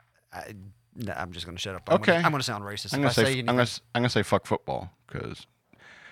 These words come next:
Speaker 2: uh, Washington Redskins and New York Jets. This, I just wanna touch briefly on this subject 'cause I don't like football. And, uh, there are, uh, a few players that would, they would get into fights
Speaker 1: Yeah.
Speaker 2: dur-, during this joint practice, and I'm just like, and people are talking about it on, on the news, and I'm just like,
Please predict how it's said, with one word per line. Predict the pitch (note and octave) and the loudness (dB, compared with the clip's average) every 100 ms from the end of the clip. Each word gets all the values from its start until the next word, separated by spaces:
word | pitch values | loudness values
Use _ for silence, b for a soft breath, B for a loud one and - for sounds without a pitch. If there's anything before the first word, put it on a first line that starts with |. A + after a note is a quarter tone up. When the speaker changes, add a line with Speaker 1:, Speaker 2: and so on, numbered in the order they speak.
| B G2+ | B 6
Speaker 2:
uh, | G2+ | 8
Washington | A2 A2+ A#2+ G#2 | 8 6 2 0
Redskins | G#2+ G#2+ - A2 F2+ | 2 0 2 -2 0
and | F#2+ | 0
New | G#2 | 2
York | G#2 - | 2 4
Jets. | G#2 G2+ - - | 4 4 2 -6
This, | C3+ B2 | -2 4
I | A#2+ | 4
just | - G#2+ | 4 2
wanna | F#2 | 4
touch | G2+ F2+ | 4 0
briefly | - F#2 F#2 F2+ | 0 -2 0 -2
on | F2 | -2
this | F2 E2+ - _ _ | -2 -6 -12 _ _
subject | - F#2+ E2 D#2+ - - | 2 2 2 -4 -10 -12
'cause | F2 | -10
I | E2+ | -8
don't | D#2 | -8
like | - - | -10 -10
football. | - - D#2+ - B B B B B | -10 -6 -8 -8 B B B B B
And, | G#2+ G#2 | 2 6
uh, | G#2+ F2+ - | 4 4 -2
there | A2 A2 | 4 6
are, | G#2+ - - | 6 4 2
uh, | G#2 G2+ | 6 8
a | G2 | 6
few | C3+ | 2
players | B2+ C3 B2+ A2+ | 6 6 6 2
that | A2 | 0
would, | G2 | 2
they | A2 | 0
would | G2+ | 2
get | G#2+ | 0
into | G#2+ | -2
fights | - A2 - - - _ _ _ _ _ _ | 4 4 4 -6 -10 _ _ _ _ _ _
Speaker 1:
Yeah. | - B2+ | 2 4
Speaker 2:
dur-, | A2+ | 4
during | - A2+ | 2 0
this | G#2+ - | 0 0
joint | G#2+ G2 | 0 0
practice, | G#2+ F#2+ G2 F#2+ F#2 | 2 0 -2 -6 -6
and | F2 | -6
I'm | F2+ | -6
just | F#2 F#2 | -6 -2
like, | F#2 E2 B B B B B | -2 -2 B B B B B
and | A2 | -2
people | G2+ C#3 | 2 4
are | C3+ | 4
talking | C#3+ C#3 | 6 6
about | B2+ A2+ | 6 6
it | G#2+ | 6
on, | G#2 G#2 G#2 | 4 4 2
on | G#2 G#2 | 0 0
the | |
news, | G#2 A#2 A#2 G2+ | 2 4 4 2
and | F#2+ | -2
I'm | F2+ | -2
just | F2 G2+ - | -2 -4 0
like, | G2+ F#2 | 2 2